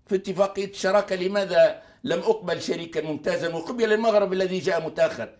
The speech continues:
يعني مثل واحد تقول له: "شوف بالله في وجهك لبعد، يعني، نقطة سوداء"، فيطلق الرصاص على أصبعك. <laughs> فهو اتجه إلى الذين،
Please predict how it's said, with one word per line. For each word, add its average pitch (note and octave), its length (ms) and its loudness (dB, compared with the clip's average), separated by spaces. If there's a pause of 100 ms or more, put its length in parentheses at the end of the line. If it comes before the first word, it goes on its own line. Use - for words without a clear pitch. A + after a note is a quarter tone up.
(240)
يعني G#3+ 220 -2
مثل A#3+ 260 -6
واحد G#3 260 0
تقول A3+ 240 -6
له: G#3 240 2 (160)
"شوف B3+ 220 -6
بالله G3+ 320 2
في F3+ 280 -2
وجهك E3 440 -2
لبعد، D#3 380 -4
يعني، D3+ 260 -4
نقطة F3 300 -4
سوداء"، G3+ 560 2 (140)
فيطلق G3 440 2
الرصاص F3+ 440 -2
على F3+ 220 -2
أصبعك. - 540 -8 (300)
<laughs> - 360 -8
فهو A#3 220 2
اتجه A3 440 4
إلى G#3 260 4
الذين، G3+ 480 2